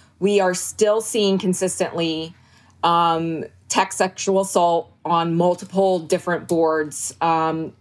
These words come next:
not only Facebook Dropboxes, Google Links. Um,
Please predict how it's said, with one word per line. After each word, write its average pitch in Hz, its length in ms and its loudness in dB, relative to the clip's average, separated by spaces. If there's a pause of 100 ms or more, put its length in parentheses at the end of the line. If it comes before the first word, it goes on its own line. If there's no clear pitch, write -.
not 185 220 4
only 180 460 0 (400)
Facebook 220 480 0
Dropboxes, 185 1200 0
Google 180 320 0
Links. 175 800 -4
Um, 165 600 0